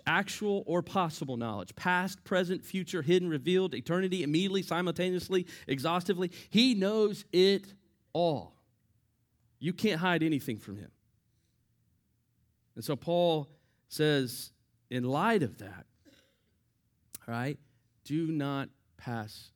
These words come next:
judgment. That's God's territory. And so what does Paul have in view here? I think Paul's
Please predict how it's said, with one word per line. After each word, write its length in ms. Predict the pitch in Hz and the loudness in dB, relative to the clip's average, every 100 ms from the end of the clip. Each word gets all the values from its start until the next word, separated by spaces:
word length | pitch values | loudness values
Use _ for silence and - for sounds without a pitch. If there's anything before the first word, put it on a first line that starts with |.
| _ 113 | _ -12
judgment. 440 | 123 110 107 107 - | -8 -8 -10 -16 -14
That's 600 | 117 147 139 - - - _ _ _ _ _ _ _ _ | -8 -8 -8 -12 -16 -18 _ _ _ _ _ _ _ _
God's 320 | 101 110 110 - | -10 -10 -10 -10
territory. 540 | 98 82 - - - _ _ _ _ _ _ _ _ _ _ _ _ _ _ | -12 -12 -20 -20 -20 _ _ _ _ _ _ _ _ _ _ _ _ _ _
And 80 | 120 | -10
so 100 | - | -8
what 140 | 165 370 | -4 -6
does 120 | - | -6
Paul 720 | - 156 151 151 147 135 127 - _ _ _ _ _ _ _ _ _ - | -8 -2 0 2 0 -2 -8 -18 _ _ _ _ _ _ _ _ _ -10
have 120 | 127 | -6
in 120 | 120 | -6
view 260 | 104 120 123 | -6 -4 -4
here? 360 | 107 98 101 - _ _ _ _ _ _ _ _ _ _ - - | -4 -8 -10 -20 _ _ _ _ _ _ _ _ _ _ -16 -10
I 40 | 151 | -8
think 200 | 269 - | -8 -8
Paul's 340 | - 185 156 | -2 -2 -2